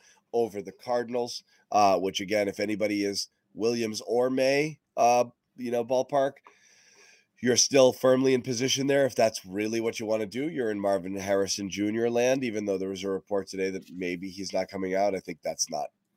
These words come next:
I think that's not likely. But, um, I think the Caleb Williams train might have sailed tonight. Um, and so,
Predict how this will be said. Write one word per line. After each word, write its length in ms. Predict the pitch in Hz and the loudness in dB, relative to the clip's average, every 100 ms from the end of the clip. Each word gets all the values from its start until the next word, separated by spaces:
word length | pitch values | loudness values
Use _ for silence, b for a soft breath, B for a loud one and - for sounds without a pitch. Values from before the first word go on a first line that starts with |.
| _ - | _ -10
I 80 | 76 | -10
think 200 | - 80 | -10 -14
that's 300 | 78 76 - | -10 -6 -6
not 160 | 80 73 - | -6 -10 -8
likely. 460 | 80 90 110 127 b b _ - | -8 -8 -8 -10 b b _ 6
But, 240 | 117 107 | 8 10
um, 340 | 101 98 98 95 _ | 8 8 4 -4 _
I 120 | 107 | -2
think 340 | 110 147 135 - | 0 -2 -2 -4
the 100 | 147 | -8
Caleb 440 | - 143 156 131 | 0 2 2 0
Williams 320 | 143 175 175 | -2 -2 -4
train 480 | - 131 113 107 107 - | -4 -2 0 0 -4 -4
might 280 | 104 120 | 2 2
have 140 | 143 135 | 2 -2
sailed 360 | - 127 123 | 2 4 2
tonight. 360 | 117 95 80 - b b - | 0 -4 -4 -4 b b 2
Um, 600 | 104 98 92 92 92 95 - - - | 6 6 6 2 -2 -8 -12 -16 -4
and 240 | 107 104 | -4 -2
so, 680 | - - 120 110 104 101 | -2 0 2 4 4 0